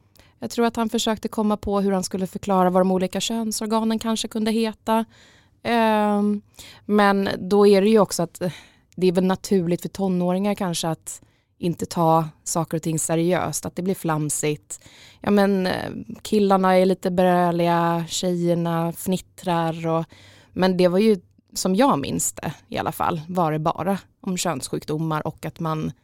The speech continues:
ska skydda sig. Jag minns ingenting om, som beskriver någonting om, ja, men ett samlag och det, att det kan finnas olika sexualiteter,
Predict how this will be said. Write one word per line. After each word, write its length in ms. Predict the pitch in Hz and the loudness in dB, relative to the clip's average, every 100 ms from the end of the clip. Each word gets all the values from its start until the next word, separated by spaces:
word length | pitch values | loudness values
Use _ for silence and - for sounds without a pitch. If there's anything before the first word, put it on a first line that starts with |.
| _ | _
ska 200 | - - | -8 -4
skydda 340 | 175 - 202 180 | -4 -6 -6 -6
sig. 340 | - - 170 _ _ _ _ _ | -6 -8 -10 _ _ _ _ _
Jag 180 | 190 190 | 0 2
minns 240 | 185 175 | 0 0
ingenting 680 | 190 175 175 165 175 165 160 | -2 0 0 -2 -2 0 0
om, 260 | 156 160 160 _ _ _ _ | -2 -4 -8 _ _ _ _
som 200 | - 175 | -4 -2
beskriver 360 | 170 - 175 165 | 0 0 -2 0
någonting 360 | 165 160 170 | -2 -4 -4
om, 120 | 151 - | -4 -4
ja, 80 | |
men 340 | 233 240 226 208 - | -2 0 0 -2 -6
ett 100 | - | -4
samlag 840 | 180 170 156 156 175 180 175 - - | -2 0 0 0 2 0 -2 -10 -10
och 120 | 190 | -4
det, 420 | 170 165 165 165 160 _ _ _ _ | 0 2 2 0 -4 _ _ _ _
att 120 | - 170 | -14 -10
det 60 | |
kan 140 | 175 170 | -6 -4
finnas 280 | 175 165 | -2 -2
olika 340 | 175 175 165 170 | 0 -2 -2 -4
sexualiteter, 1040 | 175 170 175 165 175 170 165 - 165 160 | -4 -6 -6 -6 -4 -4 -4 -6 -4 -4